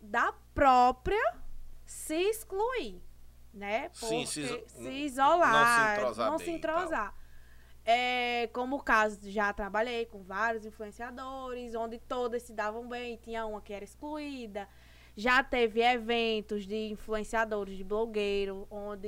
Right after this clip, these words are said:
Speaker 1: existiu um convite pra os blogueiros da região, Pendências, é, Macau, Carnaubais,
Speaker 2: Uhum.
Speaker 1: enfim. E muitos não iam.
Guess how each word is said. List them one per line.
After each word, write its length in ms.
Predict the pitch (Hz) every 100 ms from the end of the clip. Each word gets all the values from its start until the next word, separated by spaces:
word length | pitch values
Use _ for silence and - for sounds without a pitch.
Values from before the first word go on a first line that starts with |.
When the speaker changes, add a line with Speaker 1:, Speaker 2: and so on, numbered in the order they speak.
| 208
Speaker 1:
existiu 720 | 214 214 262 - - 302 349 330 - - -
um 140 | 277
convite 840 | 302 302 320 247 220 262 262 - 370
pra 480 | 415 254 233 220 214
os 140 | 208
blogueiros 520 | 196 208 214 196 190 185
da 80 | 190
região, 840 | 190 185 202 233 233 208 190 175 - -
Pendências, 1000 | - 208 214 220 190 175 - 185 185 180 -
é, 320 | 190 185 185
Macau, 560 | 190 202 220 233 208 190
Carnaubais, 800 | 190 190 214 220 220 214 208 202 -
Speaker 2:
Uhum. 60 | 233
Speaker 1:
enfim. 420 | 349 202 233 190 - - - - - - -
E 140 | 320
muitos 540 | 359 349 359 440 427 359
não 340 | 339 370 440
iam. 220 | 339 208